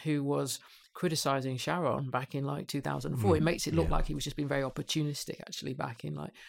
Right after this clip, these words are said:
Speaker 1: two thousand four. Because if he really thought that withdrawal from Gaza meant that someone like Hamas would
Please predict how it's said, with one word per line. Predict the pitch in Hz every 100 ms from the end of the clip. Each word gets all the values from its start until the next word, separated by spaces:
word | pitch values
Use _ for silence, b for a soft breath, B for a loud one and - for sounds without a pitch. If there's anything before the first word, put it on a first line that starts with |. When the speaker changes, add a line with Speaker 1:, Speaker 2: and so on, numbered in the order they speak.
| B
Speaker 1:
two | 147
thousand | 143 147 151
four. | 147 151
Because | 156 165 B B _
if | 233 240
he | 233 214
really | 196 190 160
thought | - 185 - - - B B B B B _ -
that | 151 - - _ _ _ _
withdrawal | 170 143 175 165
from | 151 147
Gaza | 151 147 147 127 131 - _ _ _
meant | - 160 151 147
that | 143 - _ -
someone | - 226
like | 202 156
Hamas | 160 143 143 - - _ _ _
would | 156 151